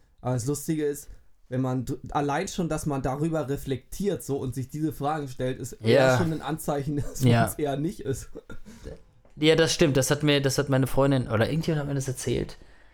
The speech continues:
Speaker 2: dass du gar nicht narzisstisch sein kannst, wenn du schon, aber ja, ich hatte ganz oft das Gefühl, dass ich auch so narzisstische Züge habe. Und
Speaker 1: Ja.
Speaker 2: das wurde mir auch
Speaker 1: Ja.
Speaker 2: in einem Gespräch, äh, so nahegelegt, so, „Ja, Züge.“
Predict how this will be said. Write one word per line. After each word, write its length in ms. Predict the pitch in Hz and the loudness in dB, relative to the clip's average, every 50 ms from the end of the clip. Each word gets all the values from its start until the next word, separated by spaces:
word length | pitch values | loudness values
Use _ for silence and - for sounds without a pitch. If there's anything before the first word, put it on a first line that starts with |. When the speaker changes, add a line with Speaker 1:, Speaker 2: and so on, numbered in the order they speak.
| _ _ - - | _ _ -20 -8
Speaker 2:
dass 180 | - - - - | -4 -4 0 2
du 120 | - 135 | 2 4
gar 140 | 123 123 123 | 6 6 6
nicht 140 | 131 127 120 | 6 4 4
narzisstisch 520 | 127 123 - - - 131 123 - 120 113 | 2 2 0 0 -2 -2 -2 -2 -2 -2
sein 240 | - - 113 113 120 | 0 2 2 0 0
kannst, 300 | 120 - 117 113 - - | 0 0 -2 -2 -2 -2
wenn 100 | 117 110 | -2 -2
du 80 | 113 107 | -2 -2
schon, 160 | - - 104 | -2 0 2
aber 180 | 113 123 139 156 | 4 6 6 8
ja, 200 | 170 175 156 127 | 8 6 6 4
ich 160 | 117 - 135 | 2 2 2
hatte 160 | 127 127 113 | 2 2 4
ganz 300 | 117 131 131 139 139 - | 6 6 6 6 4 2
oft 200 | 131 127 - - | 0 0 0 2
das 200 | - 123 117 - | 2 2 2 2
Gefühl, 280 | - 117 - - 127 117 | 2 0 2 2 2 2
dass 140 | 113 113 104 | 2 2 0
ich 140 | 107 104 110 | 0 0 0
auch 100 | 110 104 | -2 0
so 140 | - - 110 | 0 0 0
narzisstische 640 | 107 107 104 - - 113 - - 113 - - - | 2 0 0 0 -2 -2 -2 -2 -2 -2 -2 0
Züge 260 | - - 120 117 117 | 0 2 2 4 4
habe. 100 | 107 120 | 4 4
Und 60 | 135 139 | 6 4
Speaker 1:
Ja. 60 | 139 | 6
Speaker 2:
das 80 | 127 | 6
wurde 180 | 139 160 160 156 | 4 4 2 2
mir 140 | 156 139 139 | 2 4 4
auch 80 | 139 | 4
Speaker 1:
Ja. 60 | 143 147 | 2 2
Speaker 2:
in 180 | - 147 139 131 | 0 0 0 0
einem 260 | 139 143 147 147 139 | 2 2 2 2 2
Gespräch, 640 | 135 127 - - - 123 123 131 135 131 131 - | 2 2 2 2 2 4 6 6 4 4 2 0
äh, 180 | 113 131 123 120 | 0 2 4 4
so 140 | 117 123 120 | 4 4 4
nahegelegt, 500 | 120 120 127 127 117 120 113 107 104 - | 4 4 4 4 4 2 2 2 0 0
so, 80 | 113 | 0
„Ja, 220 | 107 113 104 107 104 | 2 4 4 2 4
Züge.“ 540 | - - - 127 127 123 120 110 92 101 | 2 2 4 4 4 4 2 0 0 -2